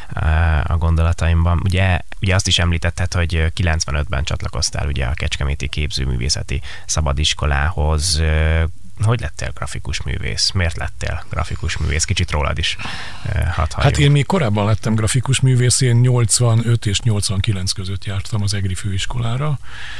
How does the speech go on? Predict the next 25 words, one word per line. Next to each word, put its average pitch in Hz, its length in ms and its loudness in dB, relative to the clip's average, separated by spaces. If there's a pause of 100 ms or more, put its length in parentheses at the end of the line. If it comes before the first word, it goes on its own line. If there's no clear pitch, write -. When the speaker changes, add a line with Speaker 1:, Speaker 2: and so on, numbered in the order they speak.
(280)
Speaker 2:
és, 110 400 2
ö, 110 180 4 (100)
ott, - 360 -2
ö, 98 100 0 (360)
ott - 240 2 (100)
kapott - 460 0
el 90 160 0
ez 90 160 2
a 92 260 2 (800)
technika, - 580 -2
ez 95 120 0
a 95 80 -2
különleges 98 580 -2
varázs, 95 420 -2
hogy 98 120 2
mi 101 120 4
mindent 98 440 2
lehet, 98 360 0
ö, 95 80 -2 (640)
alapanyagokból, 98 1300 0 (680)
lemezekből, 92 880 0
linódarabokból 98 1080 0 (580)
nyomtatás 101 600 0
által 98 280 -4
létrehozni. 113 680 0